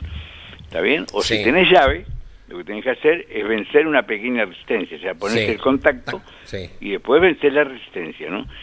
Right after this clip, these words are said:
Speaker 1: Si en el momento que vos vencés la resistencia se paga, se apaga,
Speaker 2: Sí.
Speaker 1: hay autos, eh, yo en el Focus tengo algunos sistemas eléctricos que cuando hay arranque se apagan. ¿Está bien?
Speaker 2: Bien.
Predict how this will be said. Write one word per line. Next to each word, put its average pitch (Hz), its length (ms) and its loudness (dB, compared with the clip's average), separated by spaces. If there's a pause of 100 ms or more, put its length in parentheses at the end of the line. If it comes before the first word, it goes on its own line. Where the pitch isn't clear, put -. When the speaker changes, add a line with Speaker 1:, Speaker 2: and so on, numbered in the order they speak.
(220)
Speaker 1:
Si 139 80 2
en 139 100 6
el 143 100 6
momento 226 380 4
que 135 60 2
vos 139 200 4
vencés 131 340 0
la 113 140 -2
resistencia 82 760 -10 (800)
se - 80 -4
paga, 160 420 2 (240)
se - 60 -4
apaga, 160 440 2 (360)
Speaker 2:
Sí. 95 300 -10
Speaker 1:
hay 120 140 4
autos, 139 380 2 (680)
eh, 78 760 -14
yo 107 80 -4
en 117 60 0
el 110 80 -2
Focus 139 320 -4
tengo 101 180 -4
algunos 101 320 -2 (260)
sistemas 123 440 -2
eléctricos 117 540 0
que 80 60 -8
cuando 90 240 -2
hay 110 120 4
arranque 123 340 2
se - 120 -2
apagan. 73 380 0 (1200)
¿Está - 120 -10
bien? 156 260 2
Speaker 2:
Bien. - 40 -16